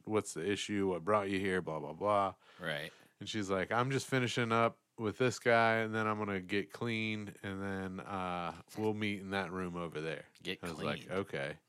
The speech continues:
Speaker 2: All right.
Speaker 1: Yeah, clean
Speaker 2: <laughs>
Speaker 1: up.
Speaker 2: Yeah, all right.
Speaker 1: Um, and she really did wash up. I mean, like, like, up to her shoulders. Um, but, uh, uh, so I go in,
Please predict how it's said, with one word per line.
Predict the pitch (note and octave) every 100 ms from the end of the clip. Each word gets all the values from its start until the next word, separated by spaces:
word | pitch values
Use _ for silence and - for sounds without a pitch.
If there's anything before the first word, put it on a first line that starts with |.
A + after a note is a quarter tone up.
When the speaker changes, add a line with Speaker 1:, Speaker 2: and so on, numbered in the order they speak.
| -
Speaker 2:
All | E2
right. | D#2+ D2
Speaker 1:
Yeah, | C#3+ C3+ -
clean | - A2+ B2
Speaker 2:
<laughs> |
Speaker 1:
up. | C#3+ A#2+
Speaker 2:
Yeah, | A#2+ - E2 G#2+ -
all | G#2
right. | G2+ D#2 F#2+ - - - - - - _
Speaker 1:
Um, | - G#2+ F#2+ E2+ D#2+ E2+ - _ _ _ -
and | A2
she | -
really | A2+ A3+ A3+
did | G3+ D3+
wash | G#2+ B2 -
up. | C#3+
I |
mean, | G#2 A#2
like, | G#2 F#2+
like, | A#2 G2+
up | A#2 C#3+
to | C3
her | A#2
shoulders. | - A#2+ C#3+ - - _ _ - - _ _ _
Um, | G2+ G2 F2+ E2+ E2 E2 _ _ _ _ _ _ _ _ - _ _ _ -
but, | A#2 G#2+
uh, | G2+ F#2 F2+ E2+ - - -
uh, | A2+ G2 F2+ F2+
so | - A2+ G#2+
I | G2+
go | G2+ A#2+ C3+
in, | B2+ A#2+